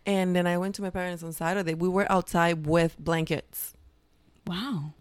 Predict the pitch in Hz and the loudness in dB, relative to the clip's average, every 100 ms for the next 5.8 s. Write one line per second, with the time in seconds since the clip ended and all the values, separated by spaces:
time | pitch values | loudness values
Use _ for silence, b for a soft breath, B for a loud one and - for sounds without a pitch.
0 | - 185 190 - 196 - 165 175 - - | -2 0 2 0 -2 -2 -2 -2 -4 -12
1 | 131 _ _ - 190 - 185 214 208 143 | -14 _ _ 0 0 6 6 8 4 2
2 | - - - _ _ _ _ _ _ _ | -6 -14 -18 _ _ _ _ _ _ _
3 | _ _ _ 403 302 196 180 185 - 185 | _ _ _ 4 6 6 4 2 2 2
4 | 180 180 339 - - - - - - - | 4 4 4 0 -4 -6 -18 -20 -20 -20
5 | - - - _ 147 151 220 180 | -20 -20 -20 _ -8 -4 -2 -4